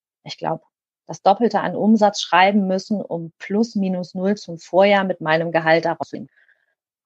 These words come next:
Und da habe ich, also da wurde mir auch gesagt,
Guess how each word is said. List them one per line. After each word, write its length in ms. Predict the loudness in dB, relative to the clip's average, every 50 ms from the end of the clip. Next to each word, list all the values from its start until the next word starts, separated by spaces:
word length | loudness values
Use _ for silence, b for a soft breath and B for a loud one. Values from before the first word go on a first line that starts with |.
| _ -4
Und 120 | 2 2
da 80 | 4 4
habe 160 | 4 4 4
ich, 240 | 0 -2 -6 _ 0
also 300 | 2 4 4 4 2 2 -4 -10 -20 -14 -8
da 180 | -8 -6 -4
wurde 240 | 0 2 2 4 2
mir 180 | 2 2 0 0
auch 140 | 0 -2 -4
gesagt, 300 | -6 -4 -4 -4 -4